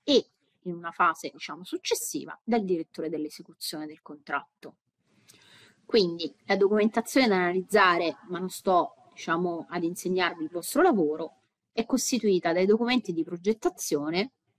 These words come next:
dagli atti contrattuali, <clears throat> dal piano del contratto, il piano dei costi e il piano di qualità. In realtà, se si, vi soffermate un attimo, visto che, eh,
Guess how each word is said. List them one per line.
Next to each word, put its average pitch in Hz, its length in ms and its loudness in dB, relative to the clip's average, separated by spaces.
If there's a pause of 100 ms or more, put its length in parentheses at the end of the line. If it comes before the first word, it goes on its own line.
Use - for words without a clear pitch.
(1040)
dagli 226 200 4
atti 185 280 0
contrattuali, 165 840 0 (960)
<clears throat> 285 360 8
dal 214 180 2
piano 170 280 4
del 185 160 -6
contratto, - 580 -2
il 294 80 0
piano 160 240 0
dei 392 140 4
costi - 480 -4
e 214 80 0
il 208 80 -2
piano 175 240 0
di 180 100 -4
qualità. 170 500 2 (2250)
In 480 200 10
realtà, 202 600 6
se 254 180 0
si, 233 220 -2
vi 202 140 0
soffermate 202 680 2
un 190 120 2
attimo, 175 760 -2
visto 214 380 2
che, 190 200 4
eh, 170 840 -4